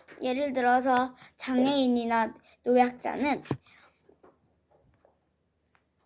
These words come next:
음, 수학이 조금 느릴 수도 있고,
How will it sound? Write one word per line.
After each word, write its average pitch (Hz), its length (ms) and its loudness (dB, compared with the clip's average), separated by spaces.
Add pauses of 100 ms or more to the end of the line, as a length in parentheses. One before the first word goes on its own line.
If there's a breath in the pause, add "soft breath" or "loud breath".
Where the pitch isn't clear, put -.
(460)
음, 277 300 -2 (100)
수학이 339 600 4
조금 311 280 0
느릴 240 320 0
수도 262 300 -8
있고, 277 680 4